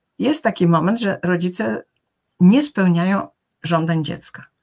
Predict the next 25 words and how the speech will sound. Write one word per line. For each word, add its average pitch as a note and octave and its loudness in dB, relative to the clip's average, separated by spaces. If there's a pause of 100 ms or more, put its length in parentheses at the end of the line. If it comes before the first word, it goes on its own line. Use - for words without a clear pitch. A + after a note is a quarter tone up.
(760)
No, F3+ -2
przy F#3 -2
dobrym B3+ 4
kontakcie F#3 0
to G3 -6
się G3 -4
da G3+ 2
wytłumaczyć F#3 0
i F#3+ -4
to F3+ -2
dziecko G3 -2 (360)
ma F#3 4
na F3+ 4
tyle C#4+ 2
dużo F3+ 2
wolności, E3 0
że F#3+ 0
zdaje B3+ 2
sobie F3+ -2
sprawę, E3 -2
że E3 -2
ma D#3+ -4
jakąś E3 -4
wolność D3+ 0
dużą, D#3+ 2